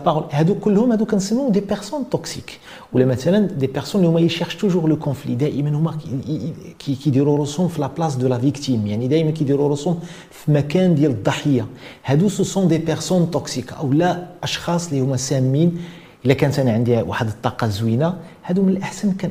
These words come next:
إيفيتيهم مرة مرة، ما كنبقاش معاهم. ولكن ملي كنتكلموا على لو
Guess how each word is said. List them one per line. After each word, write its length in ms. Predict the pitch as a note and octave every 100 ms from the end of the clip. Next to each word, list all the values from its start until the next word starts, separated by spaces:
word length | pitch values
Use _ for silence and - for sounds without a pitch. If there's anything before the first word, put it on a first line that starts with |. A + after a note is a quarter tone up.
| -
إيفيتيهم 600 | D#3+ D#3 D#3 D#3 C3+ D3
مرة 200 | C3+ B2+
مرة، 300 | B2 A#2+ F3
ما 140 | F3+
كنبقاش 440 | - C3+ - C3 A2+
معاهم. 300 | G#2 F#2+ G2 - - -
ولكن 260 | E3 A#3
ملي 100 | A#3
كنتكلموا 720 | A#3 G#3+ F#3+ - G3+ G#3 B3+ G#3+ -
على 220 | C#3+ D#3+
لو 200 | C3+